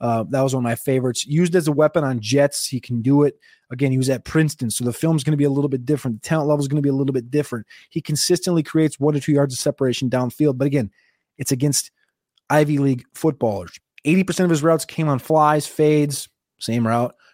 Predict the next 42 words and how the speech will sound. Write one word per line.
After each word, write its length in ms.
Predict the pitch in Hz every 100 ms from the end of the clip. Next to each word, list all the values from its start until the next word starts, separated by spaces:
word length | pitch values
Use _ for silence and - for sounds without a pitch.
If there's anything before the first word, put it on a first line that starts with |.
| -
crossing, 520 | - 143 147 151 143
or 140 | 131
drag 300 | 131 135 127
routes. 420 | 120 98 - - - _ _ -
Not 220 | 123 127
a 20 |
lot 160 | 131 131
of 220 | 120 120 -
routes, 640 | 120 120 120 - - - - _ _ -
I 80 | 110
guess 220 | 117 -
I'd 160 | 113
say. 160 | 101 107
They're, 140 | 110
they're 200 | 107 113
more 200 | 117 123
of 80 | 123
just, 200 | 120 117
like, 220 | 123 110 _ _ _ _ _ _ _ _ - -
they're 160 | 196
routes, 280 | 208 143 -
whatever, 380 | 135 175 143 117
but 140 | 127
they're 100 | 147
just 200 | 143 143
not, 360 | 151 147 143 _ _ _ _ -
uh, 200 | 120 113
next 360 | 127 156 151 -
level 380 | 151 151 143 127
route 240 | 135 117
running. 300 | 113 95 - _ _
Lacks 360 | 120 131 147 -
long 240 | 160 160
speed, 360 | 151 - 156 151
but 80 | 139
he 40 |
can 180 | 120 143
get 120 | 135
behind 300 | 117 135 139
defenders. 540 | 127 - 147 151 147 - _ - _ _ -
But 80 | 147
again, 300 | 147 107